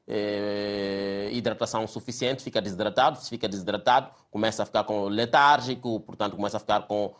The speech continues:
o pensamento mais lento, começa a ter uma visão turva, começa a ter tonturas. Portanto, tudo isso tá, está associado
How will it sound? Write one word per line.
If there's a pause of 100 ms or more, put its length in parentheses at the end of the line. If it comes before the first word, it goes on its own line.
o
pensamento
mais
lento,
começa
a
ter
uma
visão
turva, (220)
começa
a
ter
tonturas.
Portanto,
tudo
isso
tá,
está
associado